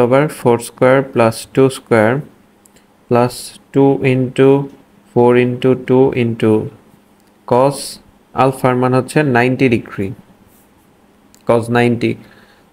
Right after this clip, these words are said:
তাহলে এখানে cos নাইনটি ডিগ্রির মান জিরো, তাহলে আমরা লিখতে পারি four square মানে সিক্সটিন, two square মানে four, বা root over twenty। Root twenty এটাকে যদি আমরা মিটার per second-এ নিই, root over twenty,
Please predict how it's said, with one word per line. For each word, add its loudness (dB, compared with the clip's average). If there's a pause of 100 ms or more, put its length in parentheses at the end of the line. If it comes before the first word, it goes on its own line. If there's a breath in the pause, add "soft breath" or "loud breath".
(100)
তাহলে 2
এখানে -2
cos 2
নাইনটি 2
ডিগ্রির 0
মান 0
জিরো, 2
তাহলে -2
আমরা 0
লিখতে 2
পারি 2
four 0
square -2
মানে 0
সিক্সটিন, -2 (500 loud breath)
two 2
square -2
মানে 0
four, 0 (260)
বা -2 (100)
root 2
over 2 (200)
twenty। -2 (880 soft breath)
Root 0
twenty 0 (160)
এটাকে -4
যদি -2
আমরা -2
মিটার -2
per -2 (100)
second-এ -4
নিই, -2 (460)
root -8
over -2 (160)
twenty, -6